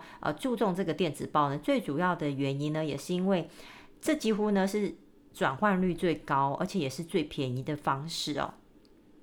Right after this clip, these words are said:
因为毕竟呢，你有的这个客户名单，你可以对他们进行再行销很多次，而且不会有这个 Facebook，呃，原生触及率啊，或者是说，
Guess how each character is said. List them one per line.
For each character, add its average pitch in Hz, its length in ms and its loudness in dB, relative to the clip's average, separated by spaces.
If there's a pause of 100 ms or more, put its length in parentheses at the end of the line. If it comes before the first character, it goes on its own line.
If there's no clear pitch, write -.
因 220 140 0
为 247 60 2
毕 233 180 2
竟 214 260 2
呢， 180 220 4 (220)
你 196 120 4
有 233 140 6
的 190 100 0
这 190 120 -2
个 160 80 0
客 190 180 0
户 190 120 0
名 147 260 -2
单， 160 200 0
你 135 80 -4
可 185 160 -2
以 185 80 2
对 180 200 0
他 190 180 0
们 147 240 0 (260)
进 190 240 -2
行 139 380 -4
再 175 380 0
行 139 320 -6
销 160 200 0
很 147 280 -4
多 147 240 2
次， - 340 -4 (220)
而 220 100 -2
且 214 100 2
不 175 140 -2
会 226 140 2
有 143 80 2
这 156 120 -2
个 160 80 -2
Facebook， 180 680 0
呃， 147 180 0
原 135 180 -2
生 185 220 -2
触 196 180 0
及 131 440 -4
率 170 260 2
啊， 135 180 2
或 196 200 0
者 160 40 2
是 165 220 -6
说， 151 340 2